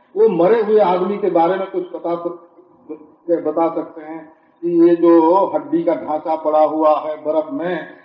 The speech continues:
ये कितने हजार, कितने लाख बरस का पहले का है, ये वो बता सकते हैं, हैं? साक्षात परोक्ष अपना आपा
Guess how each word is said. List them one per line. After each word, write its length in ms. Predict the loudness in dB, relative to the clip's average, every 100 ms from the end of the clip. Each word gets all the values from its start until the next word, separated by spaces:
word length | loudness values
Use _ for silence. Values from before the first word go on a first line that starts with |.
| _
ये 200 | -12 -10
कितने 460 | -8 -8 -6 -4 -2
हजार, 400 | -2 0 0 0
कितने 380 | 0 -2 -2 0
लाख 300 | 0 0 -2
बरस 300 | 0 0 0
का 80 | -4
पहले 360 | -2 -4 -4
का 180 | -6 -6
है, 220 | -4 -2 -4 -8 -20 -20 -12 -2
ये 220 | 2 4
वो 160 | 4
बता 320 | 4 4 2 2
सकते 260 | -2 -4
हैं, 500 | -6 -4 -8 -10 -20 -20 _ _ _ _ _ _ _ -10
हैं? 380 | -8 -10 -16 -20 _ _ _ -20 -20 _ _ _ _ _ -6
साक्षात 680 | -4 -4 -6 -2 0 0 -6
परोक्ष 600 | -10 -6 -4 -4 -6 -8 -10 -10 -6 -4
अपना 340 | -2 -2 0 0
आपा 580 | 0 -2 -2 -2 -2